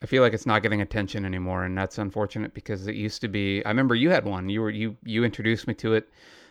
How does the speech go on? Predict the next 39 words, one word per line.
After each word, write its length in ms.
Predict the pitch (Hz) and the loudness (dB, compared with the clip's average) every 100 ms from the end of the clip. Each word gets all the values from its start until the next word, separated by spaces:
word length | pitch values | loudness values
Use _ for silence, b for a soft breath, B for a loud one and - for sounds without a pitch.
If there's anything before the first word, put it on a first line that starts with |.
| B | B
Uh, 240 | - 50 50 | -10 -8 -6
it 60 | - | -4
was, 220 | 104 98 | -4 -4
like, 180 | 101 - | -6 -4
the 60 | |
most 260 | 101 101 - | -2 -2 -4
r-, 160 | 110 - 156 - - | -10 -12 -18 -20 -16
rock 440 | 107 101 101 107 | -2 2 4 2
solid 520 | - 113 104 104 95 95 _ | 0 2 4 4 2 -8 _
platform 440 | - 107 110 113 110 | 0 0 2 -2 0
that 100 | 113 | -2
you 80 | |
could 240 | 104 117 98 _ - | -2 -4 -6 _ -2
possibly 460 | 113 113 113 113 | -2 -2 -4 -2
use 340 | 101 110 131 113 | 0 0 -2 -6
at 120 | - | -14
the 60 | - | -12
time. 340 | 113 101 117 - _ b b b b | -10 -10 -12 -18 _ b b b b
Uh, 140 | - - | -14 -12
and 120 | - | -8
I 40 | 107 | -4
don't 180 | 104 - | -4 -4
feel 120 | 104 | -4
like 140 | 98 | -2
that's 200 | 101 - | -6 -8
the 80 | - | -8
case 200 | 104 - | -8 -6
anymore. 240 | 98 92 | -8 -8
I 40 | 92 | -6
feel 160 | - | -4
like 120 | 101 - | -4 -2
they're 100 | 98 | -2
getting 220 | 101 95 | 0 0
away 160 | 95 | 0
from 180 | 95 104 | 0 -4
some 180 | - 104 | -6 -4
of 60 | 92 | -2
their 140 | 90 | -4
roots. 420 | 90 92 - - | -4 -6 -10 -16